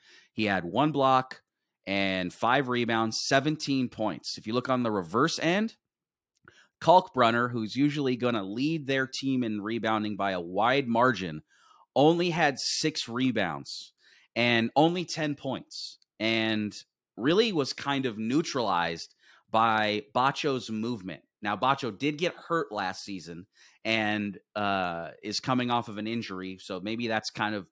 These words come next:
a theme that the Aztecs are, are looking for right now, guys that might be a little bit undervalued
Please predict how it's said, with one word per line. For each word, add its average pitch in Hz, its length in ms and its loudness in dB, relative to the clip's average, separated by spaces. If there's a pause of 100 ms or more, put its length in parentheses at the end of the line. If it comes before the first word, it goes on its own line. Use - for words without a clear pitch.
(120)
a 65 80 -16
theme 123 360 -4
that 123 100 -8
the 123 140 -8
Aztecs 127 440 -8
are, 120 160 -6
are 113 100 -4
looking 123 300 -8
for 123 200 -4
right 123 200 -2
now, 123 180 -4
guys 107 340 -2
that 110 140 -10
might 104 160 -6
be 107 100 -10
a 104 60 -8
little 107 160 -8
bit 107 160 -6
undervalued 110 880 -6